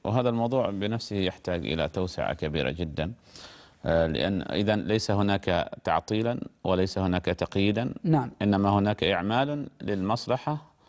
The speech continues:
Speaker 1: وفق الضوابط التي حددتموها.
Speaker 2: إعمال لسائر أيضًا النصوص الشرعية،
Speaker 1: نعم.
Speaker 2: كل هذه إنما كانت فيها نصوص
Speaker 1: يعني.
Speaker 2: شرعية، آه، ثبتت في أدلة أخرى غير الدليل الذي يذكرونه، وهو قطعًا أيضًا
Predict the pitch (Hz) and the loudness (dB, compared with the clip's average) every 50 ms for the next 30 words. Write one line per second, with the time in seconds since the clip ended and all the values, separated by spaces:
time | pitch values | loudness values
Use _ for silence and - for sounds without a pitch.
0 | _ - 120 120 - - 120 104 92 98 101 107 107 110 113 - 92 82 - - | _ -2 -2 0 0 0 0 2 4 6 6 6 4 2 -2 -4 -4 -4 -4 -4
1 | 76 82 85 - _ _ _ _ - - - - - 175 - 160 190 214 233 240 | -4 -6 -6 -8 _ _ _ _ -20 -14 -6 -2 0 2 2 4 4 4 4 4
2 | 240 226 196 185 165 - 233 254 240 226 214 220 226 214 214 202 190 185 180 180 | 4 4 2 0 2 2 2 2 4 4 2 2 2 2 2 2 2 2 2 2
3 | 180 - 254 240 202 - 202 - 202 196 190 196 240 226 185 170 - - 233 208 | 2 2 2 0 0 0 -2 0 2 2 2 2 2 2 2 2 2 2 2 4
4 | 196 196 214 208 202 190 202 196 196 190 190 180 170 - 202 202 190 175 - - | 4 4 4 2 2 0 0 0 2 2 2 2 2 2 2 2 2 2 0 2
5 | 202 196 185 170 170 - 185 165 190 - 180 170 - - 165 160 151 196 190 160 | 2 2 4 4 2 2 2 2 0 0 0 -2 0 2 2 2 2 2 2 2
6 | 175 214 - - - - - - - _ _ - - 190 170 170 170 165 165 165 | 2 0 0 -6 -20 -20 -20 -20 -20 _ _ -8 -4 0 2 4 4 2 2 2
7 | - 214 220 208 208 190 - 185 170 - - 175 175 175 165 190 214 208 202 180 | 2 2 4 4 2 2 0 -2 -2 0 0 0 2 2 2 2 2 2 2 2
8 | - 185 180 214 185 - 226 214 196 226 269 262 254 240 185 175 196 202 233 226 | 2 0 0 0 2 4 4 4 6 6 4 4 4 2 2 2 2 2 2 2
9 | 208 196 196 190 185 175 175 165 147 - 170 160 170 185 202 208 214 233 220 214 | 2 0 0 0 0 2 0 0 0 0 0 2 2 2 2 2 2 4 4 4
10 | 220 247 247 240 233 220 208 - - 233 - - - 254 262 285 254 269 233 190 | 4 6 6 4 4 2 0 -8 -18 -20 -8 -4 -2 -2 0 2 2 2 2 2
11 | - 208 226 214 196 190 170 156 | 2 2 2 4 4 2 2 0